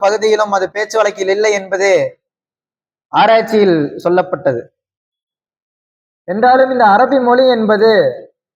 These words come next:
குர்ஆன் இறங்கப்பட்ட மொழியாக இருப்பின் அந்த அரபி மொழி அனைவர்களுக்கும் ஒரு இலகுவான மொழியாகவும்,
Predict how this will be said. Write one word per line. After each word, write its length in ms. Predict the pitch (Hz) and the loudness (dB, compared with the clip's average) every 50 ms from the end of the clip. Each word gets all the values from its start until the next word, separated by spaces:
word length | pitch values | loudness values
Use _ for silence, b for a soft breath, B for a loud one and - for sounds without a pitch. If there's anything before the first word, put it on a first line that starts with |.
| _ _ _ _ _ _ _ _ | _ _ _ _ _ _ _ _
குர்ஆன் 340 | 208 214 226 247 269 262 254 233 | -6 -2 -2 0 0 0 0 2
இறங்கப்பட்ட 500 | 226 247 254 254 262 - 247 240 - 247 220 214 | 2 2 2 0 0 0 -2 -2 0 -2 -2 0
மொழியாக 340 | 214 214 220 220 226 226 208 196 | 0 2 4 4 4 2 2 0
இருப்பின் 340 | 196 185 202 214 208 190 151 131 127 - _ _ _ _ _ _ _ _ _ _ _ _ - | -2 -2 -2 -2 -2 -2 -2 -6 -8 -14 _ _ _ _ _ _ _ _ _ _ _ _ -8
அந்த 140 | 156 180 190 180 190 | -6 0 2 2 2
அரபி 200 | 220 254 247 269 240 254 | 2 2 0 0 0 0
மொழி 160 | 254 247 240 226 196 190 | 2 4 4 4 4 2
அனைவர்களுக்கும் 800 | 208 233 247 254 247 247 240 240 233 233 233 220 233 247 240 233 | 2 0 0 2 2 4 4 4 4 2 0 0 0 0 0 2
ஒரு 100 | 220 202 202 208 | 2 2 2 2
இலகுவான 400 | 233 247 240 247 240 247 247 254 247 220 | 2 2 2 2 2 2 2 2 0 -2
மொழியாகவும், 640 | 220 214 214 214 208 208 190 202 202 208 208 185 | -2 0 2 2 2 2 2 0 0 0 0 -2